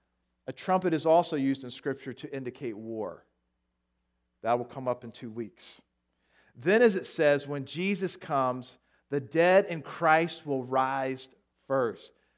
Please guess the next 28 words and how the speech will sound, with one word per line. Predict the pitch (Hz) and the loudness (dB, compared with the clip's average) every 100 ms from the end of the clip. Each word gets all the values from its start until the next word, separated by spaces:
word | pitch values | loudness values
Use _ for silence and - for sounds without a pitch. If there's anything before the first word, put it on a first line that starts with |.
| _ | _
You | 160 | 2
guys | 196 202 | 4 4
have | 185 | 2
been | 185 | -2
paying | 202 202 | 2 4
attention, | 196 196 202 190 135 | 2 2 0 0 -2
right? | 143 131 | -2 -2
So | 139 | -8
who | 117 190 226 226 | -2 2 4 4
are | |
the | 208 | 4
dead | 185 202 | 6 4
in | 202 | 4
Christ? | 214 160 - - - | 0 -2 -4 -20 -6
These | 143 208 240 | 0 2 4
are | 202 165 | 4 4
the | 151 | 2
deceased | 147 151 - 208 254 254 | -2 -4 -4 -2 -2 0
Christians, | 214 190 156 | 0 0 -4
people | - 190 185 | -6 0 2
who | |
have | 160 - | 2 0
passed | - 185 208 240 - | 0 6 6 4 -2
away | 233 233 196 | 2 4 4
before | 165 156 180 | 2 0 0
Jesus | 147 127 208 226 233 | 0 -2 -2 -2 -6
comes | - 226 214 | -8 -6 -4
back. | 202 226 151 | 2 6 4